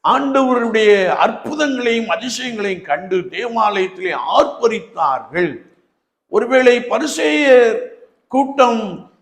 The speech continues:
"இவர்கள் சொல்லுகிறதை கேட்கிறீரோ?" என்று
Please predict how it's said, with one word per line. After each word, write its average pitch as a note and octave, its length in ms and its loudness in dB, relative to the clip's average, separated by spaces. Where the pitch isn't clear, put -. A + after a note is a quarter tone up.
"இவர்கள் B3+ 400 0
சொல்லுகிறதை D4 680 -2
கேட்கிறீரோ?" D4+ 840 2
என்று A#3 280 -2